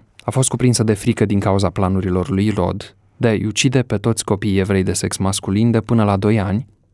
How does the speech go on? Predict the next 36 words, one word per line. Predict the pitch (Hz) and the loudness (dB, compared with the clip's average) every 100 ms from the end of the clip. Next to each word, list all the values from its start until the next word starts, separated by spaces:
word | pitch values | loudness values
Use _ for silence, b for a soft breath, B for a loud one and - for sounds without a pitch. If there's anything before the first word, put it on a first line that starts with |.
| _ B B B B | _ B B B B
și | - | -4
a | 113 | -2
fost | 175 165 | 0 2
nevoită | 180 147 139 | 2 2 0
să | 123 120 | -2 0
plece | 127 - | 0 0
în | 113 104 | 0 2
grabă | 110 98 | 0 2
în | 95 | 0
Egipt | 95 101 98 - - | -2 -2 -6 -8 -12
împreună | 113 107 107 104 | -6 0 2 2
cu | 98 | 2
Iosif | 98 104 101 98 98 - _ _ | 2 2 2 -2 -4 -10 _ _
și | - - | -14 -4
cu | 104 | -4
pruncul. | - 92 95 - - _ _ _ _ b | -2 -2 -4 -12 -20 _ _ _ _ b
Iisus | 135 - | -2 2
a | 196 | 2
învățat | 180 143 160 143 - - | 2 2 0 -2 -4 -8
de | 123 120 | 0 2
la | 110 | 4
Maria | 107 113 127 120 113 | 2 4 4 4 2
cântările | - 107 120 110 104 | 0 0 2 4 2
Sionului | 95 - 101 95 95 98 98 - _ _ | 2 0 2 2 2 2 -2 -8 _ _
și | - 135 | -4 -2
promisiunile | 139 123 113 131 135 117 | 2 0 2 2 4 2
profeților. | - 104 117 98 - - - - _ _ _ _ _ _ _ _ | -2 -4 -2 0 -2 -4 -12 -18 _ _ _ _ _ _ _ _
El | 120 107 | 2 2
a | |
învățat | 101 95 95 107 | 2 0 0 0
de | 110 | 2
la | 98 | 4
ea | 98 | 2
supunerea | 95 113 - 107 98 95 | 0 -4 -2 0 2 2
și | 92 95 | 0 -4
încrederea, | 95 107 104 110 120 | -4 -2 0 2 0